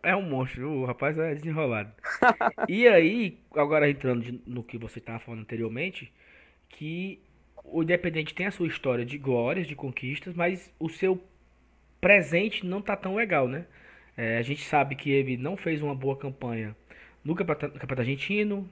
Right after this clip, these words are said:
Speaker 1: ele não fez uma boa campanha na Copa da Argentina, porque assim, pra quem não, não sabe, pra quem está ouvindo nosso podcast, se a gente comparar o nosso futebol brasileiro, se você acha o futebol brasileiro desorganizado, bagunçado,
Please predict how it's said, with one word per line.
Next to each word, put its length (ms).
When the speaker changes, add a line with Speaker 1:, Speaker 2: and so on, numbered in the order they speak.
Speaker 1:
ele 160
não 100
fez 180
uma 100
boa 160
campanha 500
na 160
Copa 420
da 120
Argentina, 500
porque 140
assim, 180
pra 160
quem 140
não, 200
não 160
sabe, 460
pra 120
quem 320
está 260
ouvindo 200
nosso 140
podcast, 580
se 140
a 40
gente 180
comparar 500
o 100
nosso 200
futebol 280
brasileiro, 560
se 140
você 280
acha 180
o 20
futebol 260
brasileiro 380
desorganizado, 760
bagunçado, 720